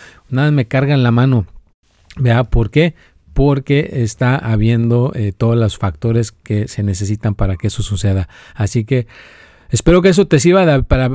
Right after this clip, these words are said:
que te abran los ojos, ¿verdad? Porque hay gente que no se da cuenta que lo está viviendo y lo está sufriendo todo el tiempo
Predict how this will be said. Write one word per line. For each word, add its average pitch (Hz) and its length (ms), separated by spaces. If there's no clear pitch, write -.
que 143 100
te 131 140
abran 175 220
los 156 180
ojos, 185 340
¿verdad? 147 180
Porque 156 220
hay 165 60
gente 190 260
que 151 140
no 160 160
se 180 100
da 165 140
cuenta 170 320
que 143 120
lo 127 120
está 147 240
viviendo 156 380
y 143 40
lo 135 60
está 139 180
sufriendo 147 480
todo 139 320
el 151 140
tiempo 160 560